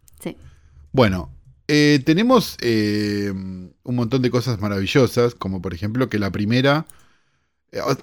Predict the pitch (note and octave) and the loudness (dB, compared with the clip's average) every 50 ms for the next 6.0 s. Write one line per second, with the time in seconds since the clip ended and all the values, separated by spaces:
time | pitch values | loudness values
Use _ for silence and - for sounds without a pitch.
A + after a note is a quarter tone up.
0 | - - - - E3+ G#3 G3+ - F#3 - - C3 A2 G2+ F#2+ F#2 F#2+ F#2+ F#2+ F#2+ | -8 -6 2 4 4 4 6 4 2 4 4 4 4 4 4 0 0 -2 -2 -2
1 | G2 F#2 F2+ G2+ G2 G2 F#2+ F#2+ - _ - G2 F#2 - - D3 D3 C#3+ - - | -2 -2 -4 -4 -4 -4 -6 -8 -8 _ -10 -10 -8 -4 -2 0 0 0 2 2
2 | D#3+ D3 C#3+ D3+ D3+ C#3 B2+ A2+ A2+ D#3 B2+ C3 B2+ A#2 A#2+ C3 C3+ B2 A2+ G#2 | 4 4 6 6 6 6 4 2 4 4 4 4 6 6 6 6 8 6 6 4
3 | - - G#2 A2 G#2+ - - A#2+ A#2+ A2+ - - - A#2 A2+ G#2+ G#2 G2 G#2+ G2+ | 0 -4 -4 -4 -4 -2 -2 -2 -2 -2 -4 -4 -4 -2 0 0 0 -2 -2 -4
4 | - A2 G2+ F2+ F2+ G2+ G#2 G2+ F#2 F#2 - F#2+ E2+ E2 E2+ - - - D4 D#4+ | -4 -4 -4 -2 -2 -4 -4 -4 -4 -6 -6 -6 -6 -6 -8 -10 -8 -6 -4 -2
5 | E4 E4+ - - - - G#2+ G#2+ G#2 G2+ G2+ G2+ G2+ G2+ G2+ G2+ G2+ G2 F#2+ G#2+ | 0 0 2 2 4 4 4 2 2 2 2 2 2 0 0 0 0 0 -2 -4